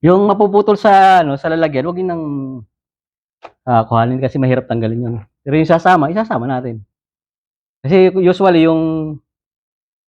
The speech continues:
pinakadulo nito, yung parang bituka, natatanggal na. Pero masarap din yun, mga ka-, ah, ka-abroad. Lalo na pagka natabag ng maganda, wala yung mga buhangin. Pero pag ito, kakukuha mo lang tapos niluto mo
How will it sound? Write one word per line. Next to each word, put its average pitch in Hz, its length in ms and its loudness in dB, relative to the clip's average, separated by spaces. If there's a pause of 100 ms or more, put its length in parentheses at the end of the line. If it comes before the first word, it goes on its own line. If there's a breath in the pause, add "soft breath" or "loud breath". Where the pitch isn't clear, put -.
(180)
pinakadulo 160 480 4
nito, 160 240 -2
yung 135 120 -6
parang 139 360 -2
bituka, 135 600 -6
natatanggal 131 560 -2
na. - 40 -6
Pero 185 160 2
masarap 180 280 0
din 170 200 0
yun, 156 80 -6 (120)
mga 131 180 -10
ka-, 123 340 -10 (1040)
ah, 123 500 2 (300 loud breath)
ka-abroad. 127 520 -2
Lalo 131 200 0
na 147 120 0
pagka 147 280 2 (400)
natabag 151 360 0
ng 151 120 0
maganda, 151 560 0 (600)
wala 160 200 4
yung 170 160 2
mga 156 120 2
buhangin. 160 440 2 (880)
Pero 180 160 -2
pag 208 160 2
ito, 208 160 0
kakukuha 185 560 2
mo 180 160 2
lang 165 160 2
tapos 156 320 -4
niluto 151 400 -2
mo 120 320 -4